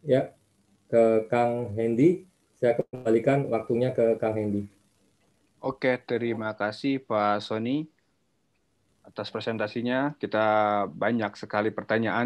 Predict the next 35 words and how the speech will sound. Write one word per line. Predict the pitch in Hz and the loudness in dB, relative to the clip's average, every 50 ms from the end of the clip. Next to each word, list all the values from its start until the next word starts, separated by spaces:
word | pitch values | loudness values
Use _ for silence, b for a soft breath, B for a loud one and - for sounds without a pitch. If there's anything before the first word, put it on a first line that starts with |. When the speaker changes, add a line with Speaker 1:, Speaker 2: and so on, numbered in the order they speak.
| 127 | 0
Speaker 2:
ini. | 123 120 127 139 143 - - | 2 2 0 0 -2 -4 -4
Wah, | - 107 107 | -4 -2 -2
tapi | 107 107 101 - 117 113 | -2 -4 -2 2 2 2
<laughs> | |
waktu | 113 - - - - 175 151 | 2 2 0 2 2 4 4
kita | 131 123 - 123 120 | 4 4 2 2 0
nggak | 117 113 110 110 | 2 0 -2 -2
banyak. | 107 104 104 - 117 123 135 147 - B B B B B B _ | -2 -2 -2 0 4 4 4 2 0 B B B B B B _
Saya | - - 107 113 | -6 -2 -2 0
pilih | - 127 117 117 120 | 2 2 4 4 4
beberapa | 120 123 117 117 123 117 113 113 110 | 6 6 6 6 6 4 4 4 4
saja. | 110 120 104 107 117 135 | 4 4 4 4 6 4
Mungkin, | 139 139 127 123 123 - 147 151 156 156 156 156 b b b b b b - - | 4 4 2 0 2 4 4 6 6 4 2 -2 b b b b b b -2 0
eh, | 101 107 110 113 113 113 | 2 4 6 6 6 6
biar | 117 127 127 127 123 120 120 120 123 123 | 6 8 8 10 10 10 10 8 8 4
nyambung, | 120 113 113 120 131 143 139 139 135 | 2 2 2 4 4 4 4 4 2
ini | 120 120 131 | 2 2 2
bisa | 131 120 117 - - - 107 107 | 0 0 -2 -2 2 4 6 6
dijawab | 110 117 113 120 113 104 104 104 | 6 4 4 4 4 4 4 2
sama, | 107 - 107 104 104 107 104 104 104 104 104 101 98 | 2 0 -2 0 0 0 0 0 0 -2 -2 -2 -4
eh, | - - 104 101 101 101 98 101 101 98 - | -6 -6 -6 -6 -4 -4 -4 -4 -6 -4 -4
Pak | - 101 | -4 -4
Sony | - - 101 113 117 113 | -2 -2 -2 -2 0 -2
atau | 107 104 - - 104 101 101 101 101 101 101 98 98 | -4 -4 -2 0 2 2 2 2 2 2 0 0 -2
Mas | 101 98 98 98 - | -2 -6 -6 -8 -8
Mudito | - 104 101 104 104 104 - 113 | -8 -6 -4 -4 -4 -2 0 0
lah. | 107 104 104 | 0 0 -4
Mungkinnya | 104 101 101 104 104 110 117 113 | -6 -10 -8 -8 -6 -4 -4 -2
biar | 107 107 104 | 0 0 0
nyambung | 104 104 101 101 104 107 107 | 0 -2 -4 -4 -4 -6 -6
sama | 110 - 98 98 98 _ | -8 -10 -10 -12 -12 _
pertanyaannya. | _ - 98 101 101 117 113 98 107 113 113 | _ -8 -6 -2 0 0 0 0 0 -4 -8
Speaker 1:
Ya. | - _ _ _ _ _ _ - | -10 _ _ _ _ _ _ -4
Speaker 2:
Banyak | 107 104 101 104 | -2 -2 -2 -2
banget. | 98 98 101 98 | -4 -4 -4 -6